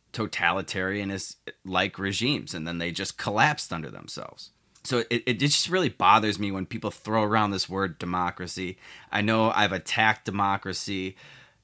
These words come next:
uh, I think as thoroughly as just about anybody on this podcast. I mean, not, not as thoroughly as maybe Hans Hermann Hoppe <laughs> or something like that, but I've gone over all of the problems that I see with democracy in previous episodes. So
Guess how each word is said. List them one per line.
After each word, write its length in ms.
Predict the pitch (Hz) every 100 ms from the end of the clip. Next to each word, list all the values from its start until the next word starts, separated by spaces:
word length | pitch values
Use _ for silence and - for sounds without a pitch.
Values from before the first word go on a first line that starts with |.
| _ -
uh, 120 | 113
I 120 | -
think 260 | 120 175 226
as 240 | - 131 -
thoroughly 560 | - 131 131 120 117
as 120 | 104 98
just 220 | 113 101
about 240 | 101 98 -
anybody 580 | 104 104 104 107 104 -
on 260 | 95 95
this 140 | 95 90
podcast. 800 | - 95 92 80 92 87 87 -
I 40 |
mean, 340 | 90 80 80 -
not, 300 | 113 107 98
not 180 | 110 101
as 160 | 95 -
thoroughly 400 | 110 95 95 92
as 160 | 90
maybe 280 | 95 90 87
Hans 360 | 87 82 87 -
Hermann 280 | 104 92 87
Hoppe 540 | 101 95 - 113 104
<laughs> 0 |
or 120 | 95
something 340 | - - - 101
like 200 | 87 -
that, 340 | 78 - -
but 200 | 95 87 - -
I've 240 | - 131 117
gone 300 | 143 147 131
over 380 | 120 110 101 98
all 320 | 101 98 101
of 140 | 90
the 80 | 101
problems 560 | - 92 87 92 90 85
that 120 | 90
I 140 | 85
see 200 | 87 -
with 200 | 87 85
democracy 580 | 87 87 85 85 92 85
in 120 | 87
previous 400 | - 95 82 - -
episodes. 600 | 113 107 - 98 92 82
So 280 | 95 87